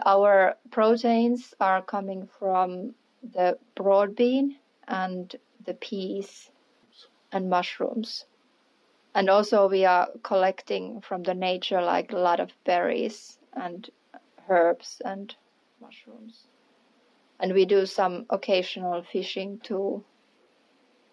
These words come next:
Uh, but livestock we don't have. Uh, I have been interested to keep the livestock, but so far it has been,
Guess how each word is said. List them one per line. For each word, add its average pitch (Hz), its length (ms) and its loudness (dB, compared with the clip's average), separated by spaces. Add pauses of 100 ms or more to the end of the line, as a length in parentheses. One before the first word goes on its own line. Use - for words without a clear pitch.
(360)
Uh, 208 360 4 (800)
but - 120 -2
livestock 247 580 2
we 214 100 0
don't 190 300 2
have. 170 400 0 (760)
Uh, 196 400 2 (1400)
I 226 120 6
have 294 260 4
been 208 180 2
interested 185 640 -6
to 175 160 -4 (1160)
keep 226 340 2
the 185 80 2
livestock, - 840 -2
but 175 280 0 (1080)
so 233 320 6
far 202 500 4
it 196 120 -2
has 202 200 -10
been, 190 480 -4